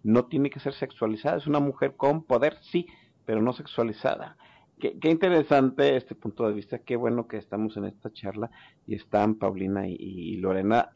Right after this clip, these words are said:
en cierto sentido, pues, develándonos es-, esta situación, quitándonos, quitándonos la, la, la venda de los ojos. Sócrates Ochoa, ¿cuál es tu opinión?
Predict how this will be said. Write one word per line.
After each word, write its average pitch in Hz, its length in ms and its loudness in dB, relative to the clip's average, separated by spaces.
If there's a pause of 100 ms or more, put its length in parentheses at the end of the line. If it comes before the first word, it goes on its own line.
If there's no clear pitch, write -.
(100)
en 95 140 -8
cierto - 240 -6
sentido, 104 540 -8
pues, - 160 -20
develándonos 113 720 -2
es-, 107 200 -6
esta 110 220 -6
situación, 113 460 -4
quitándonos, 113 600 -2 (400)
quitándonos 117 480 4
la, 98 260 4
la, 95 460 -2
la 98 160 -4
venda 117 240 6
de 123 80 10
los - 240 0
ojos. - 840 -8
Sócrates 165 340 4
Ochoa, 135 280 6
¿cuál 147 180 2
es 147 60 -2
tu - 80 -6
opinión? 113 500 -2